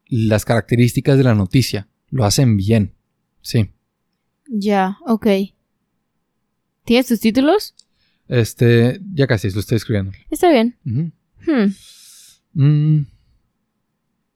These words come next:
Speaker 1: ¿Qué opinas de esto que dije?
Speaker 2: Creo que está muy cool y no, no sé si tenemos un paralelo.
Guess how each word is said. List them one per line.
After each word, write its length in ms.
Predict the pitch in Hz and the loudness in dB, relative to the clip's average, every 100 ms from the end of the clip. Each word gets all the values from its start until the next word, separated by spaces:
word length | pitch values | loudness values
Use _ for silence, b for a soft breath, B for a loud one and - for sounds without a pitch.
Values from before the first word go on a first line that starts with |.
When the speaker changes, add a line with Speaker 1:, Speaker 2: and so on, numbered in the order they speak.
| _ _ _ _ _ _ _ _ _ _ - | _ _ _ _ _ _ _ _ _ _ -4
Speaker 1:
¿Qué 80 | |
opinas 260 | 127 127 113 | 0 0 0
de 60 | 107 | -2
esto 160 | 113 | -4
que 80 | 110 | -6
dije? 280 | 104 104 104 _ _ _ _ _ _ _ _ _ - _ - | -6 -8 -12 _ _ _ _ _ _ _ _ _ -20 _ 0
Speaker 2:
Creo 160 | 254 | 2
que 80 | 269 | 2
está 240 | 320 330 | 2 4
muy 500 | 320 302 311 294 277 - - | 4 4 4 4 0 -4 -4
cool 500 | 220 233 277 330 - _ | 2 4 6 4 -2 _
y 120 | 233 | 4
no, 460 | 233 226 233 247 262 | 6 6 6 4 2
no 240 | 233 233 240 | 2 4 2
sé 340 | - 277 285 | 4 4 4
si 240 | - 285 254 | 0 -4 0
tenemos 400 | 240 233 247 269 | 2 2 2 0
un 100 | 254 | 2
paralelo. 560 | 262 214 196 226 320 | 2 4 4 2 0